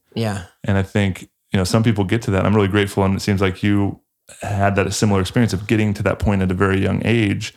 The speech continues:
Speaker 2: So you can actually ask these deeper questions, like,
Speaker 1: Mm-hmm.
Speaker 2: "What, what am I here for? How can I actually show up and be happy?"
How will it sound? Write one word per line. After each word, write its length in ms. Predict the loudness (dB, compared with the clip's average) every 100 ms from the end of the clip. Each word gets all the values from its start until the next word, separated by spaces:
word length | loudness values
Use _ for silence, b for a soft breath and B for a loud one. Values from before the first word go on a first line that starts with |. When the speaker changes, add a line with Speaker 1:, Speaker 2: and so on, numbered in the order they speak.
| b b
Speaker 2:
So 140 | -4 0
you 40 |
can 100 | 2
actually 300 | 0 0 0
ask 260 | 2 2 0
these 140 | -2
deeper 280 | 0 -2 -4
questions, 480 | -2 -4 0 0 0
like, 120 | 2
Speaker 1:
Mm-hmm. 80 | 2
Speaker 2:
"What, 160 | 2
what 160 | 2 2
am 100 | 2
I 80 | 2
here 200 | 0 -2
for? 260 | -2 -2
How 140 | 0 -2
can 140 | 0
I 20 | -2
actually 240 | 0 -2
show 160 | -2 -2
up 80 |
and 140 | 0 -2
be 160 | -2 -2
happy?" 500 | -2 -4 -4 -6